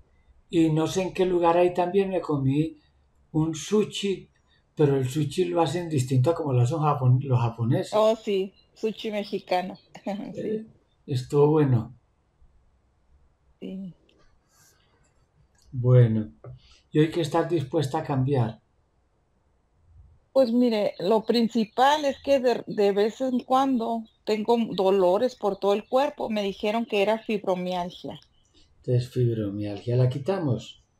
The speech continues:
Speaker 2: Sí, por favor. Ha ido mejorando, pero aún queda un poco.
Speaker 1: Listo, ¿qué más vas a cambiar hoy?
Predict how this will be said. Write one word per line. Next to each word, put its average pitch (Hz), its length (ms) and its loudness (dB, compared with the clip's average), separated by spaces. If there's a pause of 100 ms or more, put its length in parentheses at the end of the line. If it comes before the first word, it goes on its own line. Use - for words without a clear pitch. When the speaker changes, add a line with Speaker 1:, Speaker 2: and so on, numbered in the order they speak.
(360)
Speaker 2:
Sí, 202 580 -6
por - 200 -12
favor. - 360 -8 (1800)
Ha 233 140 4
ido 285 240 2
mejorando, 208 880 2
pero 175 340 -4 (220)
aún 196 320 -4
queda 196 420 -2 (420)
un 196 180 -8
poco. - 420 -6 (2750)
Speaker 1:
Listo, 120 400 0
¿qué 127 140 2
más 123 220 6
vas 123 160 0
a 123 80 0
cambiar 113 340 -2
hoy? 101 320 -4